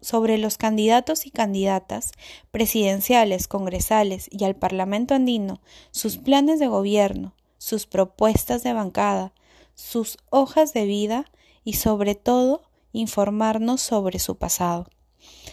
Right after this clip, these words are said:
A puertas del bicentenario, sin cumplir con los desafíos que teníamos al dos mil veintiuno, estos se han vuelto desafíos mayores, sin duda, y para afrontarlos necesitamos a un equipo que cuanto menos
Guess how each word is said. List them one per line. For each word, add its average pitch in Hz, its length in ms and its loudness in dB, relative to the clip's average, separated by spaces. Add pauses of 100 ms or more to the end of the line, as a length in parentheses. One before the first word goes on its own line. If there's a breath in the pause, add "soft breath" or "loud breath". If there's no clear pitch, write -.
(340 loud breath)
A 233 140 4
puertas 302 340 6
del 294 160 6
bicentenario, 208 880 2
sin 220 280 -2
cumplir 220 640 0
con 202 160 2
los 202 140 -2
desafíos 226 840 -2
que 196 140 -4
teníamos 202 640 0
al 196 140 0
dos 196 180 -2
mil 202 180 -4
veintiuno, 220 720 -2 (640 soft breath)
estos 302 460 4
se - 160 0
han 226 160 2
vuelto 226 480 0 (120)
desafíos 208 720 -2
mayores, 190 540 2
sin 185 260 -4
duda, 175 400 -2 (460 soft breath)
y 233 100 4
para 214 240 6
afrontarlos 226 920 2 (340 loud breath)
necesitamos 269 880 2
a 247 80 2
un 233 160 2
equipo 233 500 -2
que 202 140 -6
cuanto 190 380 2
menos 247 560 0